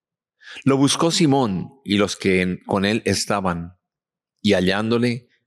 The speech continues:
le dijeron: "Todos te buscan". Él les dijo: "Vamos a los lugares vecinos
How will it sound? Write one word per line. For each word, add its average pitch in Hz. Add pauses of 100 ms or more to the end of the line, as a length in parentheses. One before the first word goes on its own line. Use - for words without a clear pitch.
(120)
le 101
dijeron: 87 (800)
"Todos 113
te -
buscan". 95 (760)
Él 92
les 92
dijo: 95 (760)
"Vamos 151
a 131
los 117
lugares 107
vecinos 120